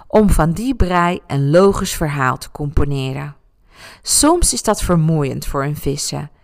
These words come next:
Het lijkt dan alsof ze volledig verloren zijn en om hulp vragen. En dan natuurlijk de bedgeheimen van vissen.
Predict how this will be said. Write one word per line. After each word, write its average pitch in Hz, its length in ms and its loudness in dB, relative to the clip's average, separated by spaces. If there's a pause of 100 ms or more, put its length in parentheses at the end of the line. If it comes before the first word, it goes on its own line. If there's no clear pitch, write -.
(340)
Het 196 200 0
lijkt 190 300 2
dan 208 200 -2
alsof 160 380 -2
ze - 140 -2
volledig 170 600 0
verloren 156 480 -2
zijn 139 400 -8 (340)
en 269 380 -2
om 165 160 0
hulp 131 340 0
vragen. 131 680 -4 (2250)
En 240 160 6
dan 294 180 4
natuurlijk 175 480 0
de 233 180 0
bedgeheimen 156 840 0
van 139 400 -4 (400)
vissen. 160 640 -2